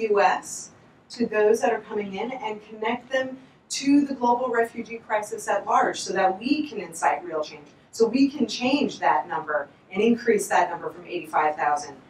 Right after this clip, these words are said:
on up. And we want to be able to, with Flower, empower individuals, to be able to empower the refugees with resilience. One of the things that the folks at the, um,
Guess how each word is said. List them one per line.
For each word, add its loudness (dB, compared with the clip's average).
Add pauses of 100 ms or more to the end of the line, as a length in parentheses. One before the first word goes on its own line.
(120)
on 0
up. -2 (760)
And 0
we 2
want 6
to 4
be 2
able 2
to, 2 (300)
with 2
Flower, 4
empower 2
individuals, -8 (200)
to -20
be 4
able 6
to -4
empower 0
the 0
refugees -8
with -8
resilience. -8 (180)
One 2
of 6
the 0
things -4
that 4 (320)
the -14
folks -2
at 2
the, 4
um, 0